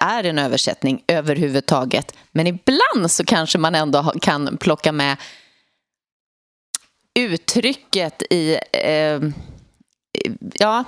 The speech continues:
nej, men den poetiska delen i ett, i ett ordval och fullständigt lämna att det inte översätter det ordet, precis som man gör i, mm, många andra sammanhang.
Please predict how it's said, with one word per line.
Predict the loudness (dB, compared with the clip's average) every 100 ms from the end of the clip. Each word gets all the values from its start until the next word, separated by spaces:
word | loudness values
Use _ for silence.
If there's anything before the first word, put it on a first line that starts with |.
| -8
nej, | -2 0
men | 0 -2 -4 -6 _ -8
den | -2 0 2
poetiska | 2 2 2 0 2 2
delen | 2 2 0 0
i | 0 2
ett, | 0 -2 -6 -6 -12 -20 -20 _ _ -2
i | 2
ett | 2 0 0
ordval | 0 0 2 2 2 -2 -4 -8 -2
och | -2 -2 -10 -10 -10 -20 _ _ _ _ _ _ _ -8
fullständigt | 2 2 2 0 0 2 0 -2 -2 -2 0 -2 -2
lämna | 0 0 2 0 0 0 0 -2
att | -4 -2
det |
inte | -2 0 0
översätter | 0 0 0 0 -4 0 0
det | 2 0
ordet, | 0 0 0 0 0 -2 -2
precis | 0 2 0
som | 0
man | 0
gör | 2 2
i, | 2 0 0 -2 -6 -4
mm, | -2 -2 -2 -4 -10 -18 _ -2
många | 0 0
andra | 0 0
sammanhang. | 2 0 0 -4